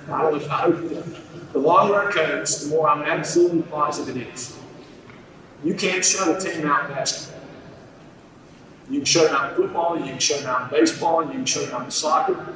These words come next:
You cannot shut a team out in basketball. I don't care who you are. Shooting, defense, and rebounding are important. Yes, the shooting is the number one skill.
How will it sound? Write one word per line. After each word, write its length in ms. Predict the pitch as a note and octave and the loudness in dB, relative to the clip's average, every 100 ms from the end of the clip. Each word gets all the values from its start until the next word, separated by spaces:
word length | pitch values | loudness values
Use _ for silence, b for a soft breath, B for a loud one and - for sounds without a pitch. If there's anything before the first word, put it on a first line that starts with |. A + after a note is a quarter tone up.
| - - - - - | -14 -16 -18 -18 -10
You 80 | C#3 | -6
cannot 540 | D3 D3 C#3+ D#3+ - | 0 2 4 4 4
shut 300 | - F#3 F3+ | 4 6 6
a 160 | D#3+ D#3+ | 4 -2
team 300 | E3 E3+ E3 | -4 -2 0
out 200 | C#3+ D3 | 2 0
in 40 | |
basketball. 500 | C#3+ C#3+ C#3+ C#3+ - | -2 -2 -2 -4 -6
I 40 | C#3+ | -6
don't 140 | D#3 | -6
care 260 | D#3 D#3 D3+ | -2 0 0
who 180 | D#3 D#3 | 0 -2
you 160 | F#3 E3+ | 0 0
are. 200 | - - - - - F#3 - - - - - - - - - - - | 0 -2 -10 -16 -18 -18 -16 -16 -18 -20 -20 -20 -20 -20 -20 -20 -12
Shooting, 600 | - E4 G3 G3+ G3+ - | -2 0 2 2 0 0
defense, 500 | E3 A3 G#3 G3 F#3+ | 2 2 2 0 2
and 120 | - E3+ | 0 0
rebounding 460 | F3+ E3+ E3+ E3 | -2 -4 -2 -2
are 280 | E3+ - - | -2 -2 -4
important. 500 | A#2+ - D#3+ C#3+ - - - - - - - - | -6 0 0 0 -4 -14 -18 -18 -18 -18 -20 -2
Yes, 680 | - - - - - - - - - - | 2 2 2 0 -2 -10 -16 -18 -20 -14
the 60 | - | -4
shooting 480 | - G3+ G3 F#3+ C#3+ | 0 0 0 -2 -4
is 140 | - | -4
the 80 | B2+ | -6
number 220 | D3+ D#3+ | -4 -2
one 160 | E3 E3+ | -4 -2
skill. 440 | - D3+ C#3+ C3+ | 0 2 2 0